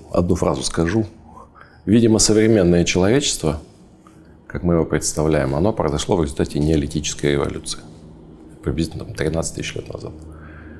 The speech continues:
Неолитическая революция — это обработка земли, строительство жилищ, керамика,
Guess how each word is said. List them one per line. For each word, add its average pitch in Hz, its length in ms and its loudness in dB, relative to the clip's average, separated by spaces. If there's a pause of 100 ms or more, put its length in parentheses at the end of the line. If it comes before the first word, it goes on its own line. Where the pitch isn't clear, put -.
(200)
Неолитическая 87 640 2
революция — 80 600 2
это - 440 -2 (600)
обработка 78 600 0
земли, 67 460 -4 (840)
строительство - 640 -2
жилищ, 67 540 -4 (1040)
керамика, 87 800 -2